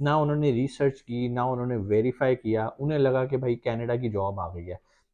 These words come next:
मार्केट में बहुत सारे स्कैमर्स लोगों को टारगेट कर रहे हैं। अब किन लोगों को टारगेट करते हैं, आप ये लोग,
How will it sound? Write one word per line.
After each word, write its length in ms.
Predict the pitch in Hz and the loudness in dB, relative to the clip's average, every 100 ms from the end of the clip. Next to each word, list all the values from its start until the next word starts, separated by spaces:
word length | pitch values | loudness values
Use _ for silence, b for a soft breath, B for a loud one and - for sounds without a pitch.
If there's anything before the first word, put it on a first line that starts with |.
| 135 | 0
मार्केट 380 | 131 131 156 156 | 4 4 2 0
में 160 | 147 | 0
बहुत 240 | 131 156 - | -2 -2 0
सारे 180 | 165 | 2
स्कैमर्स 580 | 160 - 120 120 123 120 | 0 -2 -4 -2 -4 -2
लोगों 280 | 113 113 123 | 0 2 2
को 80 | 123 | -2
टारगेट 520 | 120 113 110 139 147 | 0 0 2 2 2
कर 200 | 135 113 | 0 0
रहे 100 | 117 | -2
हैं। 100 | 127 160 | -4 -6
अब 120 | - | -4
किन 120 | 214 | 0
लोगों 200 | 180 143 | 2 2
को 100 | 123 | 2
टारगेट 400 | 120 101 98 104 | 2 0 0 -2
करते 260 | - 104 127 | -4 -6 -4
हैं, 80 | 127 | -4
आप 120 | 123 | -2
ये 180 | 110 143 | 0 2
लोग, 260 | 139 127 | 2 0